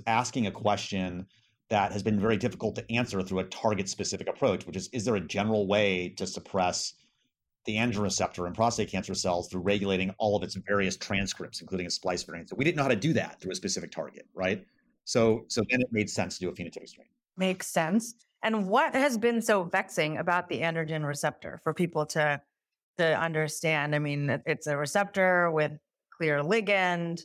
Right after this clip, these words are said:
Speaker 2: It's already targeted in prostate cancer by a variety of existing standard of care therapies. So what has made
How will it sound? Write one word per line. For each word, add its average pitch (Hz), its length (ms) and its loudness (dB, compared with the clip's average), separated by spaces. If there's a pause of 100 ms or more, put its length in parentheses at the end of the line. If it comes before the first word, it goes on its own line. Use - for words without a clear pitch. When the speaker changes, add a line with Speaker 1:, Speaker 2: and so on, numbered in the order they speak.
(340)
Speaker 2:
It's 156 120 -2
already 156 260 4
targeted 208 540 4
in 170 160 0
prostate 185 500 -2
cancer 170 460 2
by 151 160 2
a 143 80 0
variety 156 500 2
of 143 180 -2
existing 160 540 -2
standard 151 300 -4
of 143 80 -10
care 143 180 -6
therapies. 190 600 2 (220)
So - 120 -6
what 208 240 2
has 247 220 2
made 180 420 2